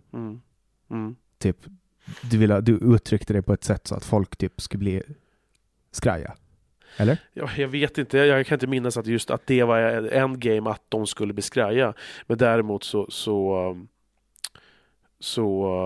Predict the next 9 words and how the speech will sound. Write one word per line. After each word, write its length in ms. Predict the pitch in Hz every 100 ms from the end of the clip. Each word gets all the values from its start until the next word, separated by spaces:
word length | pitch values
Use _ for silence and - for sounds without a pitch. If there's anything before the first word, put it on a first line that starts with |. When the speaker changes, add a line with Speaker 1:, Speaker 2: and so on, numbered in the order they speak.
| 90
Speaker 1:
uh, 160 | 92 113 _ _ _ _ _ _ _ _ _ _ _ _ _ _ - - - - - _ _ _ _ _ _ _ _ _ _ _ _ _ _ _ _ _ _ _ _ _ _ _ _ _ _ - - - -
så 140 | -
gillade 380 | 165 160 135 151
jag 160 | 165 151
att, 80 |
att, 240 | - 139 -
att 220 | 135 -
man, 300 | 135 131 127
uh, 440 | 135 131 127 123